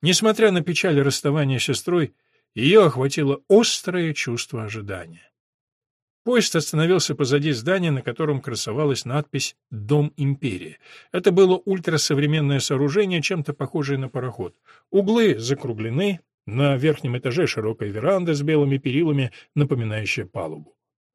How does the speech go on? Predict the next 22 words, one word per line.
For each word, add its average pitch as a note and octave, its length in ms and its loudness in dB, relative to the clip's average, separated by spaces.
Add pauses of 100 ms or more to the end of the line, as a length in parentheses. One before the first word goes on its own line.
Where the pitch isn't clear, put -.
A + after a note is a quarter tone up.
(420)
Вместе G#3 400 4
со F3+ 160 4
всеми F3+ 320 2
пассажирами F3+ 800 2
Оксенфорды D#3 840 -2
взяли C#3+ 340 0
свои A2+ 280 -2
сумки F3+ 380 -6
и A2 60 -2
вышли C3+ 320 -4
из A#2 100 -4
вагона. G2 540 -8 (680)
Пока C#3 260 6
их D#3+ 220 6
зарегистрированный D#3 1000 4
багаж C#3 380 0
доставят B2+ 540 -2
из A2+ 100 -4
багажного B2 520 -4
вагона A#2+ 340 -6
в - 60 -6
самолет, F3 420 0